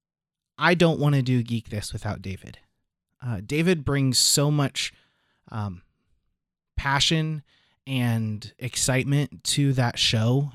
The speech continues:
Um, a lot of knowledge, too. Um, he is what I like to personally refer to as our movie trivia guru.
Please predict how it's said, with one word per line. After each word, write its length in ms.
Um, 240
a 100
lot 200
of 80
knowledge, 500
too. 420
Um, 320
he 220
is 180
what 140
I 140
like 260
to 220
personally 500
refer 400
to 320
as 420
our 440
movie 300
trivia 480
guru. 460